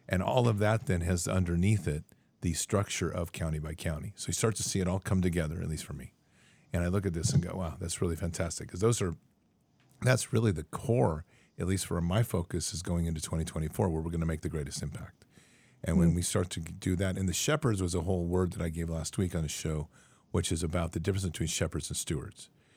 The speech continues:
Speaker 1: The stewards, as I, as, as kind of described, is the stewards are the ones that make sure when the window's broken in a house, it gets repaired. When the water doesn't work, they get repaired. When they, they maintain the grass, they maintain the paint. That's the steward. But the shepherd is the David.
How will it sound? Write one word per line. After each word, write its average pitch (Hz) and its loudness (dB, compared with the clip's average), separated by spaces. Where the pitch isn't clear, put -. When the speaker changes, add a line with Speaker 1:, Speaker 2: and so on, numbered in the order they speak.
Speaker 1:
The - -2
stewards, 131 4
as 90 -2
I, 87 0
as, 92 -2
as 90 -2
kind 95 0
of 85 2
described, 87 0
is 78 -2
the - -10
stewards 127 2
are 110 2
the 101 2
ones 90 2
that 80 -4
make 90 -2
sure - 0
when 87 2
the 87 2
window's 85 0
broken 85 -2
in 82 2
a 80 -2
house, 80 -4
it - -8
gets - -8
repaired. 73 -6
When 82 -2
the 82 0
water 85 0
doesn't 80 -4
work, 80 -4
they - -6
get - -6
repaired. 82 -6
When 87 4
they, 82 2
they 87 -2
maintain 87 2
the 82 0
grass, 76 -2
they 82 -4
maintain 82 0
the 80 -2
paint. 78 -2
That's 92 -2
the - -8
steward. - -2
But 87 -2
the 87 -2
shepherd 110 2
is 78 -4
the 78 -2
David. 67 -6